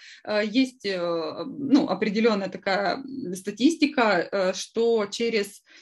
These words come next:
м, сорок восемь, максимум семьдесят два часа человек, э, просто отвлекается от, он забывает, он, он просто забывает, отвлекается на свои бытовые дела. М, и если даже человеку интересно, и он сказал, что он будет регистрироваться к вам там через месяц или ч-, через две недели,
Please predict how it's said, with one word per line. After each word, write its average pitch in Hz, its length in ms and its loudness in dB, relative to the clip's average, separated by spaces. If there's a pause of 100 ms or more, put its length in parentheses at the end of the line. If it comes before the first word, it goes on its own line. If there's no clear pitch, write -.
(140)
м, 170 1040 -4
сорок 220 280 2
восемь, 254 320 4
максимум 214 400 -2
семьдесят 190 300 -4
два 196 160 2
часа 285 380 -2
человек, 226 600 2
э, 214 340 -2
просто 294 320 0
отвлекается 254 720 0
от, 190 400 -2
он 202 260 -2
забывает, 202 520 0 (240)
он, 170 260 -4
он 214 140 -6
просто 302 260 2
забывает, 196 480 2
отвлекается 190 520 -2
на 170 100 -4
свои 220 240 -2
бытовые 190 400 -2
дела. 175 400 -2 (360)
М, 240 200 6
и 202 200 -2
если 254 600 6
даже 233 340 4
человеку 208 480 0
интересно, 220 440 -2
и - 120 -6
он 214 140 -6
сказал, 226 320 -2
что 190 160 -4
он 196 80 -4
будет 233 180 0
регистрироваться 190 760 0
к - 100 -10
вам 220 240 0
там 185 160 -4
через 190 260 -6
месяц 196 460 2
или 170 560 -2
ч-, - 180 -18
через - 500 -4
две 202 300 4
недели, 233 600 6